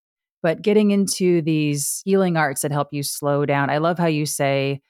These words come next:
when it's the fall, you can slow down a little bit. You can even change the colors on your couch cushions. You can bring in different things in your home that make you feel seasonal. And I think these are really important things to, to help as well.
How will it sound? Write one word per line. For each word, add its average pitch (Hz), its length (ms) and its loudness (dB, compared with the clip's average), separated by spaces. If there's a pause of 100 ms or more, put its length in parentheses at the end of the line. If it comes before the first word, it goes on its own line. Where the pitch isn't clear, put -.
(220)
when 147 140 -4
it's - 180 -8
the 156 120 -4
fall, 165 520 2
you 143 200 -4
can 143 420 -4 (140)
slow 151 260 -6
down 196 240 0
a 202 80 4
little 170 240 4
bit. 143 280 2
You 139 80 -4
can 156 140 -6
even 151 280 -4
change 160 640 -4 (140)
the 160 680 0 (100)
colors 175 540 0
on 170 200 0
your 165 360 0
couch - 400 -4
cushions. 135 560 -4
You 147 80 -4
can 160 200 -2
bring 165 220 -2
in 170 140 -2
different 170 380 -4 (240)
things 220 320 2
in 196 80 0
your 196 160 2
home 220 320 2
that 165 100 0
make 151 220 -2
you 165 120 -2
feel 165 320 -2
seasonal. 160 640 -2
And 143 140 -2
I 151 80 0
think 147 220 -6
these 156 240 -4
are 139 120 0
really 139 240 -4
important 135 440 -6
things 135 300 -6
to, 135 220 -6 (380)
to 165 100 -6
help 143 260 -2
as 143 140 -4
well. 139 500 0